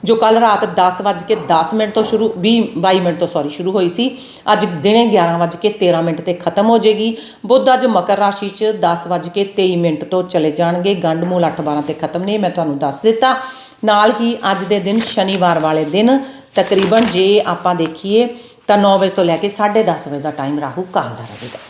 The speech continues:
ਇਹ ਸੀ ਜੀ ਸਿਤਾਰਿਆਂ ਬਾਰੇ ਜਾਣਕਾਰੀ। ਤੇ ਹੁਣ ਆਪਾਂ ਜਾਣਾਂਗੇ ਬੁੱਧ ਦਾ ਰਾਸ਼ੀ ਪਰਿਵਰਤਨ। ਸੂਰਜ, ਬੁੱਧ, ਸ਼ੁੱਕਰ, ਮੰਗਲ, ਫਿਰ ਚਾਰ ਗ੍ਰਹਿ ਇਕੱਠੇ ਹੋ ਰਹੇ ਆ, ਕੀ ਪ੍ਰਭਾਵ ਪਾਉਣਗੇ ਮਕਰ ਰਾਸ਼ੀ 'ਚ, ਇਸ ਬਾਰੇ ਆਪਾਂ ਤੁਹਾਨੂੰ ਦੱਸਦੇ ਹਾਂ। ਸਭ ਤੋਂ ਪਹਿਲਾਂ ਐਰੀਜ਼ਨੀ ਮੇਸ਼ ਰਾਸ਼ੀ ਦੀ ਗੱਲ ਕਰਾਂਗੇ।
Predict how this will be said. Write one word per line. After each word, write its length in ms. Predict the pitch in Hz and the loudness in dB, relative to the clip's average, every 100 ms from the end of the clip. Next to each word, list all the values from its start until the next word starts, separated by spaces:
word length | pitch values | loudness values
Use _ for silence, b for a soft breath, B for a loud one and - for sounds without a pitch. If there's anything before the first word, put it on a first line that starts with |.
| 240 | 0
ਇਹ 300 | 285 311 311 | 2 2 0
ਸੀ 140 | 240 | -6
ਜੀ 200 | 175 170 | -6 -8
ਸਿਤਾਰਿਆਂ 520 | 170 180 156 143 139 | -8 -8 -8 -6 -8
ਬਾਰੇ 200 | 143 139 | -8 -10
ਜਾਣਕਾਰੀ। 520 | 135 170 190 214 233 233 B B - | -4 -4 -2 0 0 -2 B B 0
ਤੇ 60 | 269 | 4
ਹੁਣ 200 | 277 277 | 6 4
ਆਪਾਂ 220 | 269 254 | 4 2
ਜਾਣਾਂਗੇ 420 | 214 180 185 190 | 2 -2 -2 -2
ਬੁੱਧ 280 | 220 196 226 | -2 -2 0
ਦਾ 160 | 214 | 0
ਰਾਸ਼ੀ 280 | 165 139 - | -2 -6 -8
ਪਰਿਵਰਤਨ। 460 | 147 160 190 190 233 | -8 -4 -4 -4 -6
ਸੂਰਜ, 360 | 226 220 233 | -4 -2 0
ਬੁੱਧ, 260 | 208 185 175 | 0 -4 -4
ਸ਼ੁੱਕਰ, 360 | - 202 226 190 | -8 -4 -2 -2
ਮੰਗਲ, 320 | 143 139 139 - | -2 -4 -8 -4
ਫਿਰ 200 | 311 - | -2 2
ਚਾਰ 240 | 294 269 262 | 2 2 2
ਗ੍ਰਹਿ 160 | 262 | 0
ਇਕੱਠੇ 320 | 254 233 - | 0 -4 -4
ਹੋ 160 | 226 220 | -2 -2
ਰਹੇ 200 | 190 180 | -2 -6
ਆ, 60 | 180 B B B B B - | -10 B B B B B -8
ਕੀ 120 | - 226 | 0 2
ਪ੍ਰਭਾਵ 360 | 226 196 185 | 2 2 2
ਪਾਉਣਗੇ 340 | - 156 156 170 | 0 -4 -4 -4
ਮਕਰ 280 | 156 - | -4 -6
ਰਾਸ਼ੀ 320 | 147 143 - 202 | -8 -8 -8 -8
'ਚ, 80 | |
ਇਸ 360 | - - 226 226 | -8 -2 -2 0
ਬਾਰੇ 200 | 175 143 | -2 -2
ਆਪਾਂ 220 | 135 135 | -4 -8
ਤੁਹਾਨੂੰ 340 | 139 139 156 170 | -8 -8 -8 -8
ਦੱਸਦੇ 360 | 139 - - | -8 -10 -14
ਹਾਂ। 60 | 127 | -10
ਸਭ 180 | - 165 | -6 -4
ਤੋਂ 160 | 202 | -2
ਪਹਿਲਾਂ 220 | 190 190 | 0 2
ਐਰੀਜ਼ਨੀ 440 | 185 196 196 226 294 B B B B - | 2 2 2 4 2 B B B B 0
ਮੇਸ਼ 260 | 240 208 | 2 2
ਰਾਸ਼ੀ 260 | 147 135 139 | -2 -8 -8
ਦੀ 160 | 139 139 | -10 -10
ਗੱਲ 140 | 131 | -10
ਕਰਾਂਗੇ। 340 | 135 139 147 | -12 -14 -14